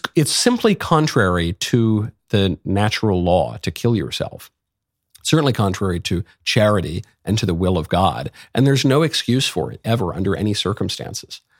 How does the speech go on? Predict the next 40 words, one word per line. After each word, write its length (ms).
<laughs> 420
Getting 260
back 220
to 80
the 220
favorite 320
comment 240
of 80
the 60
week, 340
uh, 120
this 200
was 120
the 60
point 200
of 60
my 120
C 160
pac 240
speech. 320
I 40
said, 200
you 80
know, 120
there 200
are 60
just, 320
there's 140
such, 240
such 260
a 40
thing 140
as 100
the 60
natural 380
law. 280
There 140
are 100
natural 440
institutions. 720